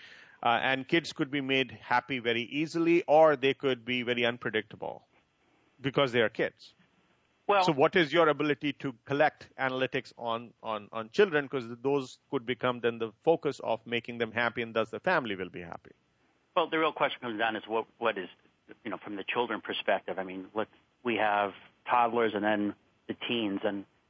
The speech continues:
Speaker 2: teens are very vocal. We monitor social media. We monitor what they're saying. Um, but at the same time, when it comes to families, um, we have a tremendous amount of ways in terms of, uh, guest surveys, guest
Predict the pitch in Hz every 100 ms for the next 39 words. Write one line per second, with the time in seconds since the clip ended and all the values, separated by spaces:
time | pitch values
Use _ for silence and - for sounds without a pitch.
0 | - 156 156 135 110 120 127 110 107 -
1 | 135 - _ _ _ - 110 104 110 110
2 | 110 107 123 110 - 113 131 123 120 104
3 | 101 107 107 107 101 107 - 107 107 -
4 | 117 117 117 110 _ - - - 110 95
5 | 95 _ - 139 135 123 - 135 123 120
6 | - 156 139 117 117 - 156 170 - -
7 | 127 127 147 165 170 - - _ _ _
8 | _ 127 123 117 110 113 _ - 160 165
9 | 160 156 143 - 139 147 - 143 139 139
10 | 123 117 127 131 113 - - 113 110 127
11 | 120 117 - 120 110 104 98 _ _ _
12 | 110 98 95 139 127 - 139 127 127 123
13 | 113 120 107